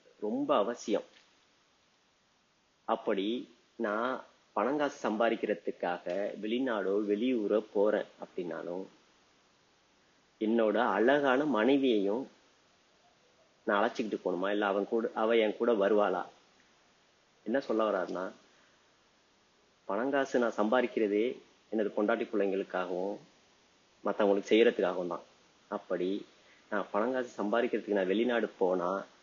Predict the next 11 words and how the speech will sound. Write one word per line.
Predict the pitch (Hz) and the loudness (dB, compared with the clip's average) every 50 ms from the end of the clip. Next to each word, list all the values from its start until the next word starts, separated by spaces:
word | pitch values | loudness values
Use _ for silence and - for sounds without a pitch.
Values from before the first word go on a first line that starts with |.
| _ _ _ - | _ _ _ -2
என் | 101 101 104 | 0 0 0
மனைவி | 95 95 110 120 117 120 117 120 123 - - - - - _ _ _ _ _ _ _ _ _ _ _ _ - | 0 0 0 0 0 0 0 -2 -4 -6 -10 -16 -20 -20 _ _ _ _ _ _ _ _ _ _ _ _ 0
வேற | 107 107 113 123 117 | 2 4 6 6 6
ஒரு | 113 107 101 | 4 4 2
நாட்டிலையும் | 98 101 95 - - 95 101 110 | 2 0 0 0 0 0 2 2
நான் | 110 98 92 104 113 123 | 2 2 2 2 2 2
ஒரு | 120 113 110 107 | 2 2 2 2
வேற | 98 98 104 104 | 2 4 4 4
ஒரு | 101 98 | 4 4
நாட்டிலையும் | 98 95 98 - - 107 113 107 98 | 2 2 0 0 0 0 0 2 2
இருந்து | 98 98 92 92 98 | 2 2 0 0 -2